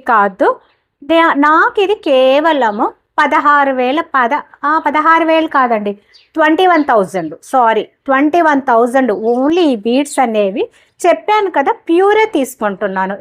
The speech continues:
ఎందుకంటే మనము తక్కువ రేటు తీసుకుంటే కలర్ పోతుంది, ఆ తర్వాత ఎందుకు పనికిరాదు. అందుకే ఒరిజినల్గా ఉన్నవి, మంచి క్వాలిటీ ఉన్నవి, ప్రీమియం క్వాలిటీ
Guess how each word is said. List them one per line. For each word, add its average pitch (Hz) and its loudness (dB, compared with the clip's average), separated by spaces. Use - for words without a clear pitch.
ఎందుకంటే 277 -2
మనము 285 2
తక్కువ 262 -2
రేటు 339 0
తీసుకుంటే 262 -2
కలర్ 240 2
పోతుంది, 240 0
ఆ - 4
తర్వాత 233 0
ఎందుకు 226 -2
పనికిరాదు. 202 -2
అందుకే 330 4
ఒరిజినల్గా 370 2
ఉన్నవి, 320 2
మంచి 262 -2
క్వాలిటీ 277 2
ఉన్నవి, 262 -2
ప్రీమియం 311 0
క్వాలిటీ 277 0